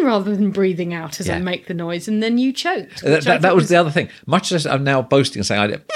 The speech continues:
Speaker 2: most of my life, I then spent, uh,
Speaker 1: Ooh.
Speaker 2: most of the episode coughing. <laughs> So it was good, though. I, I quite enjoyed that.
Speaker 1: It genuinely made me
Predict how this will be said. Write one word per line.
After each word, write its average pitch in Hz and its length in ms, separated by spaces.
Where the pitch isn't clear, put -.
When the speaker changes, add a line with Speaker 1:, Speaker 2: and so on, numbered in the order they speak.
Speaker 2:
most 131 200
of - 60
my 113 100
life, - 440
I 131 120
then 139 200
spent, - 400
uh, 107 200
Speaker 1:
Ooh. 120 100
Speaker 2:
most 123 240
of 117 60
the 127 100
episode 117 420
coughing. - 560
<laughs> - 20
So 151 340
it 214 100
was 254 120
good, 269 200
though. 131 80
I, 101 40
I 123 60
quite 87 220
enjoyed 208 340
that. 95 280
Speaker 1:
It 269 240
genuinely 294 1040
made 240 580
me 214 600